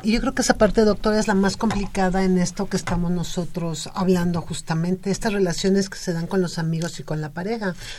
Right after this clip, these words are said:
Porque usted muy bien al principio lo estaba comentando, o sea, nosotros traemos ya toda una, primero una carga genética y posteriormente todo lo que la familia nos ofrece dentro del núcleo familiar. Pero si en la familia aprendimos siempre a comer piña, por ejemplo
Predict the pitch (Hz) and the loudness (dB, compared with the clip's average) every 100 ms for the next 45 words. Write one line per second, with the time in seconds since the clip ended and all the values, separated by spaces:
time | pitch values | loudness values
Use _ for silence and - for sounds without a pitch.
0 | - - - 233 233 302 311 311 294 285 | -12 -14 -4 -2 0 2 2 2 2 2
1 | 233 202 226 240 220 190 190 190 180 160 | 0 0 0 2 2 2 2 2 2 -2
2 | 147 - 135 131 139 180 190 220 277 - | -2 -4 -6 -6 -4 0 2 2 -2 -2
3 | 214 214 220 220 196 208 202 202 196 196 | -2 2 4 4 4 2 2 0 2 2
4 | 190 196 190 190 185 180 180 247 233 180 | 4 4 6 6 6 4 2 2 2 4
5 | 185 175 170 160 160 190 - 233 226 160 | 2 2 0 -2 -2 -6 -2 -4 -2 -4
6 | 180 175 190 180 180 180 160 165 151 143 | -2 2 2 2 2 2 0 -4 -6 -2
7 | 156 175 180 160 160 160 - - - - | 0 4 4 2 0 -2 -6 -18 -18 -4
8 | 185 147 180 208 190 185 185 170 170 175 | -2 -2 -2 2 4 4 0 0 -2 -2
9 | 165 160 175 160 175 - 170 175 185 170 | 0 2 2 0 -4 -2 0 2 2 2
10 | - - - - - - - - - - | -4 -12 -10 -12 -12 -14 -14 -16 -14 0
11 | - 254 247 262 247 247 262 269 302 311 | 2 4 2 2 2 2 4 4 4 4
12 | 311 233 233 240 247 - 254 202 170 175 | 2 2 2 0 -2 -2 -2 0 0 2
13 | 175 190 - 254 247 214 196 196 185 180 | 2 2 0 0 2 4 2 0 0 0
14 | - 233 220 202 220 | 0 -2 0 0 -2